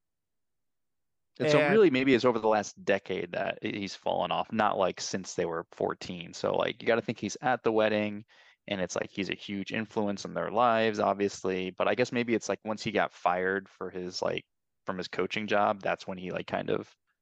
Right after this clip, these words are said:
Speaker 2: Mm-hmm.
Speaker 1: disappeared.
Speaker 2: Okay, so he stays in contact with them. He goes to the wedding. Uh, that would,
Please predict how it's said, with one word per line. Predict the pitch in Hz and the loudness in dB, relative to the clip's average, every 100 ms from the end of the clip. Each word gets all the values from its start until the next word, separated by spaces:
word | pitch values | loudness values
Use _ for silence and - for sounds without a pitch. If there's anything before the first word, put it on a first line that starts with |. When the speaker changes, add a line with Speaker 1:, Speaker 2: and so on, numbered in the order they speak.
| _ _ _ | _ _ _
Speaker 2:
Mm-hmm. | 127 123 120 | -10 -8 -4
Speaker 1:
disappeared. | 101 101 - - 92 85 85 - _ _ _ _ _ _ _ _ _ _ _ 143 | -2 -2 -2 -4 -4 -4 -6 -12 _ _ _ _ _ _ _ _ _ _ _ -12
Speaker 2:
Okay, | 165 131 90 104 | -10 -8 -12 -14
so | - 156 | -4 0
he | 175 226 | 2 0
stays | - 208 190 | 2 2 2
in | 190 | -2
contact | 170 160 151 151 143 | -2 -4 -4 -6 -6
with | 143 139 | -6 -6
them. | 139 127 117 | -6 -6 -8
He | - 143 | -12 -2
goes | 156 151 | 0 0
to | - | -2
the | 143 | -2
wedding. | 127 120 110 110 113 _ _ _ _ _ _ _ _ _ - | -2 -2 -4 -8 -14 _ _ _ _ _ _ _ _ _ -4
Uh, | 165 | 0
that | 156 190 | 4 6
would, | 226 226 | 6 4